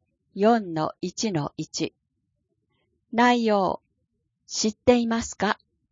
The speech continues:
フレイルのこと。神経、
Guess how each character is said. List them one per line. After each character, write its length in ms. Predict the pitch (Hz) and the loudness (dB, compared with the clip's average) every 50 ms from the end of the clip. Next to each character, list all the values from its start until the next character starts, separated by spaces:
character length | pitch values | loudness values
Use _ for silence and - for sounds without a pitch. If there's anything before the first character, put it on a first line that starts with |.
| _ _ _ _ | _ _ _ _
フ 220 | - - 220 233 | -6 -2 2 4
レ 200 | 262 285 285 269 | 6 6 6 6
イ 60 | 240 | 4
ル 140 | 175 165 160 | 2 -2 -2
の 120 | 160 156 | -2 -4
こ 200 | - - 160 160 | -4 -4 -6 -4
と。 200 | - 165 143 - _ _ _ _ _ _ _ _ _ _ _ _ _ _ _ - | -2 -2 -2 -2 _ _ _ _ _ _ _ _ _ _ _ _ _ _ _ -12
神 300 | - - - 254 254 247 | -8 -6 -2 -2 -2 -2
経、 480 | 233 _ - 196 185 170 165 - - - | -4 _ -4 0 0 2 2 0 -2 -8